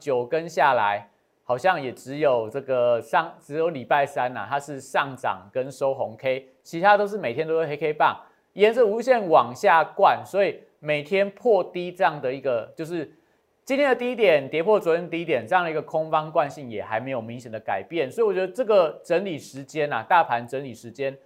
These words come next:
可能还是要拉得比较长一点。这段时间操作你还是要留意到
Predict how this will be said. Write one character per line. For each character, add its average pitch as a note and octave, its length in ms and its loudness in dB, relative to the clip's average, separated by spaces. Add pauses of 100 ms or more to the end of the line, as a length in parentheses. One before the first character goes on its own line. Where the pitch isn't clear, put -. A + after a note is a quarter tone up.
(140)
可 C#3+ 180 -2
能 C#3 140 -10
还 C3+ 200 0
是 C#3 100 -8
要 D3+ 160 4
拉 E3+ 220 6
得 D3 100 -2
比 A2 80 -10
较 D3 140 2
长 C3+ 260 -4
一 F3 60 -10
点。 D#3+ 180 -2 (260)
这 B3+ 120 4
段 C#4 140 6
时 G3+ 100 -6
间 G#3+ 160 -2
操 G3+ 240 2
作 G3+ 200 -2
你 B2+ 120 -6
还 C3 100 -2
是 D3 80 -4
要 E3+ 140 6
留 C#3 200 -2
意 D#3 60 -8
到 C#3 320 4